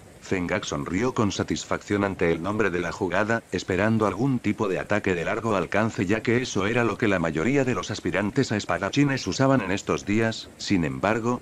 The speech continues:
se esperaba una dolorosa sorpresa cuando Naruto apareció justo detrás de él. "Cien", susurró mientras Azogue cortaba su armadura en la espalda, sin darle tiempo para reaccionar.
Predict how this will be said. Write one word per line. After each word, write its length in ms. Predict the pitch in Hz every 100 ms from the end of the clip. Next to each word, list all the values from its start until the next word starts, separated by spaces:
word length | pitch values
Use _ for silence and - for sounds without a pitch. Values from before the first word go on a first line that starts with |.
| -
se 240 | - 95
esperaba 460 | 92 - 87 95 120
una 220 | 110 98
dolorosa 500 | 123 98 110 - 120
sorpresa 520 | 104 90 123 127 127
cuando 300 | - 92 92
Naruto 380 | 80 110 120 131
apareció 480 | 107 80 73 98 117
justo 400 | - 107 - 101
detrás 340 | 98 101 113
de 180 | 85 64
él. 160 | 53 - - -
"Cien", 480 | - 110 113 139 143 -
susurró 460 | - 104 120 104 117
mientras 460 | 98 95 92 90
Azogue 340 | 101 104 101 98
cortaba 440 | 113 - 127 127
su 160 | - 76
armadura 480 | 73 69 104 107
en 100 | 101
la 120 | 98 95
espalda, 520 | - 107 107 113 107 -
sin 320 | - 90 76
darle 300 | 92 101 92
tiempo 420 | 92 101 98 113
para 220 | 98 92
reaccionar. 680 | 92 92 90 - 73 80 60